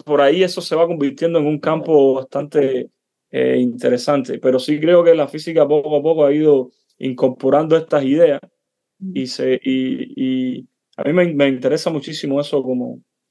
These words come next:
Speaker 1: como físico. Eh, yo lo que hago en el laboratorio es otra cosa, es,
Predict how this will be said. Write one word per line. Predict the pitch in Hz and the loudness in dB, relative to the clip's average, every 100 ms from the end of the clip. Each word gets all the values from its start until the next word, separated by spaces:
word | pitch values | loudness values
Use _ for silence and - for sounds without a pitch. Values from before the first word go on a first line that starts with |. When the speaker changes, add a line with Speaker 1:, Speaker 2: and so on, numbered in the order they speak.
| _ _ _ _ - | _ _ _ _ -10
Speaker 1:
como | 123 123 | -6 -4
físico. | - 143 143 131 127 123 | -4 -6 -6 -4 -2 0
Eh, | 123 113 - - | -2 -6 -12 -2
yo | 127 170 170 | 2 2 2
lo | 156 147 | 2 2
que | 139 | 4
hago | 139 165 165 | 4 4 4
en | 151 | 2
el | 139 | -2
laboratorio | 131 135 135 131 170 156 139 | -4 -4 -4 -2 0 2 0
es | 143 | -2
otra | 147 139 | -4 -2
cosa, | 135 151 156 139 | -2 -4 -4 -4
es, | 131 131 139 | -2 -4 -6